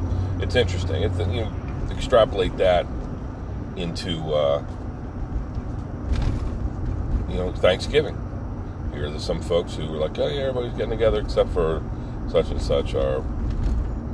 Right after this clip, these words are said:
my, my one brother and his, and sister-in-law, they're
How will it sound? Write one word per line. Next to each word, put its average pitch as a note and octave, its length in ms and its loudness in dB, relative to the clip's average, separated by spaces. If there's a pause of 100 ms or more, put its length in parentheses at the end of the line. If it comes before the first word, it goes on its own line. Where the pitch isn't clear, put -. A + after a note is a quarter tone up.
(160)
my, D#2 80 0 (140)
my C#2+ 120 0
one D2 280 0
brother C#2+ 460 2
and - 100 -2
his, - 300 -2 (580)
and - 120 -2
sister-in-law, C#2 720 -2
they're C#2 200 -2